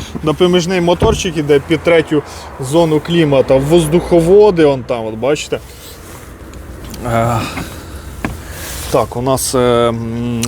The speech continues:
паски безпеки і, до речі, тут ці фіксатори під них не поломані. Дивіться, раз і два. Вони тут на місці, вони не поломані. На синяках дуже часто вони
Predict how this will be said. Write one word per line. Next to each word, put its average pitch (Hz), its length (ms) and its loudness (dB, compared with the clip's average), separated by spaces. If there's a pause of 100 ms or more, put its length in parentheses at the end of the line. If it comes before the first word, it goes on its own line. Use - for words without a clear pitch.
паски 135 320 0
безпеки 131 600 0
і, 123 60 2
до 120 100 0
речі, 135 280 0 (500)
тут 127 120 -4
ці 139 140 0
фіксатори 170 600 2
під 120 180 -4
них 120 140 -6 (100)
не 120 100 -6
поломані. 120 640 2
Дивіться, 120 460 -2
раз 151 480 2 (1120)
і 127 60 -2
два. 131 380 2
Вони 117 360 -4
тут 131 140 -4 (260)
на 131 60 -2
місці, 143 400 2
вони 120 180 -2
не 139 60 2
поломані. 131 400 2
На 127 100 -2
синяках 147 480 2
дуже 127 200 4
часто 127 340 2
вони 120 180 0